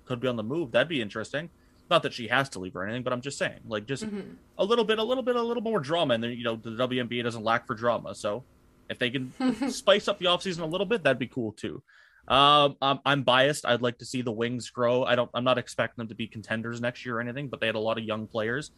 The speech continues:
Speaker 1: I'd like to see them get a little bit more time next year, see what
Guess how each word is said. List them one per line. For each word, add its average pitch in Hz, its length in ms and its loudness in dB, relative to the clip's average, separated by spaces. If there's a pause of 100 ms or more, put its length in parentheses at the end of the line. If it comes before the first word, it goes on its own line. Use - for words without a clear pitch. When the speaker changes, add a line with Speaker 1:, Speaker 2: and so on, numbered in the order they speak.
(320)
Speaker 1:
I'd 117 120 2
like 117 140 -4
to - 60 -16
see - 160 -8
them 113 160 -6
get 113 160 2
a - 20 -2
little 113 220 -6
bit 110 80 -6
more 113 160 -4
time 110 280 -4
next 113 260 -4
year, 139 180 -4
see 117 180 -8
what 110 160 -6